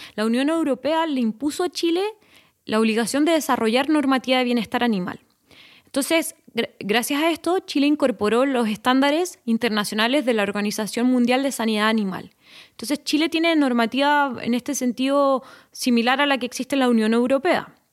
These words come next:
Pero existen los mismos problemas que existen acá, que no se aplica esta normativa y que nos enteramos de que suceden muchos casos de maltrato animal en las granjas y en los mataderos. Y allá sucede lo mismo que aquí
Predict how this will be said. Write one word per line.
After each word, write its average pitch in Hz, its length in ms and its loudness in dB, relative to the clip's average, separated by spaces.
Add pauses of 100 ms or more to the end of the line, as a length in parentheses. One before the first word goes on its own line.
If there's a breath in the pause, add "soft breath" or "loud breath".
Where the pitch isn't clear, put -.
(1040 soft breath)
Pero 359 460 2 (220 soft breath)
existen 339 380 0
los 330 80 4
mismos 330 260 2
problemas 277 400 2
que - 80 -4
existen 254 380 -4
acá, 262 340 0 (540 soft breath)
que 226 420 0
no 247 140 0
se 302 100 2
aplica 285 360 2
esta 233 200 0
normativa 208 680 0 (120)
y 294 140 0
que 302 420 0 (160)
nos 233 260 0
enteramos 240 400 2
de 254 160 2
que 220 160 -4
suceden 247 380 2
muchos 277 540 2
casos 277 360 -4
de 262 80 0
maltrato 240 480 0
animal 262 480 2
en 240 220 2
las 220 100 -2
granjas 247 640 0
y 220 60 0
en 214 60 0
los 220 120 -2
mataderos. 247 680 0 (600 loud breath)
Y 208 60 0
allá 247 320 2
sucede 254 360 -2
lo 269 100 2
mismo 254 320 2
que 202 100 -8
aquí - 320 -10